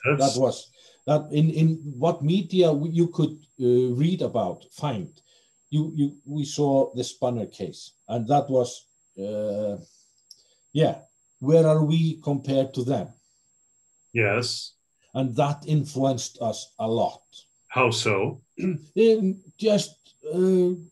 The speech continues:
Speaker 2: trying to get legal advice, uh, and just be aware of, uh, you could be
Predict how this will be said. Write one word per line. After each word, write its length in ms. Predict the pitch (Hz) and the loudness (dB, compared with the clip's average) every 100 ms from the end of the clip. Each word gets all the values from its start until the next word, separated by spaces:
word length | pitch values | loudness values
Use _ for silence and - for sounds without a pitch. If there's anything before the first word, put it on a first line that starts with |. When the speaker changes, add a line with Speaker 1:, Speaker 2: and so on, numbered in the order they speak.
| _ | _
Speaker 2:
trying 400 | 147 156 160 156 | -4 0 0 0
to 100 | 151 | -4
get 300 | 151 151 123 | 0 0 0
legal 460 | 143 165 160 165 | -2 -2 -2 0
advice, 680 | 147 143 135 139 139 127 - - | 0 -2 -4 -2 -4 -6 -10 -8
uh, 420 | 117 120 123 - - | -6 -4 -4 -6 -6
and 500 | 135 139 139 139 123 - _ - 160 _ _ _ _ _ _ _ | -4 0 0 0 -4 -12 _ -20 -20 _ _ _ _ _ _ _
just 360 | 180 185 - - _ _ _ _ - | -2 -2 -4 -16 _ _ _ _ -4
be 160 | 165 | 0
aware 500 | 165 147 160 165 170 | 2 2 4 6 6
of, 220 | 147 147 147 - - - 143 | 6 4 2 -16 -20 -14 -8
uh, 440 | 143 139 143 139 120 _ _ _ _ _ | -6 -4 -4 -6 -10 _ _ _ _ _
you 320 | 170 156 160 - | -4 -2 -4 -6
could 300 | 151 160 160 _ _ | -4 -4 -6 _ _
be 380 | 151 151 143 | -4 -4 -6